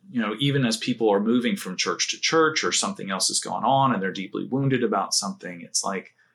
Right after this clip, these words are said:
uh, I remember sitting in a small group many years ago, uh, where one of the couples announced that they were gonna get a divorce. And we kinda knew the backstory of what was going on in their relationship, but that was really shocking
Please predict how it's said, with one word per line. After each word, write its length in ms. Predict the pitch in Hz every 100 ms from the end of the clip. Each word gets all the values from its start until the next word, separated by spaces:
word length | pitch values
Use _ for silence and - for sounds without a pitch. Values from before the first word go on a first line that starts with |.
| _ _ _ -
uh, 200 | 90 -
I 80 | 107
remember 400 | 107 110 107 104
sitting 300 | - 110 104
in 80 | 95
a 60 |
small 320 | - 117 110
group 280 | 101 98 -
many 180 | 117 123
years 260 | 113 95 92
ago, 440 | 90 85 87 87 _ _ _ _
uh, 120 | 90 92
where 160 | 92 92
one 200 | 107 104
of 80 | 101
the 60 |
couples 520 | - 117 - 92 - -
announced 460 | 104 98 101 - 107
that 100 | 98
they 120 | 98
were 100 | 98
gonna 180 | 95 90
get 80 |
a 80 | 85
divorce. 540 | 101 160 - - - - _ _ _ _
And 80 | 127
we 60 | 135
kinda 240 | 175 165
knew 160 | 120 107
the 160 | 90
backstory 480 | 95 - - 101 92
of 60 | 101
what 120 | 90
was 120 | 87
going 240 | - 92
on 240 | 87 90 90
in 60 |
their 120 | 87 82
relationship, 680 | 82 92 - 101 - 101 -
but 80 |
that 80 | 76
was 180 | - -
really 180 | 131 -
shocking 680 | - 113 110 113 80 80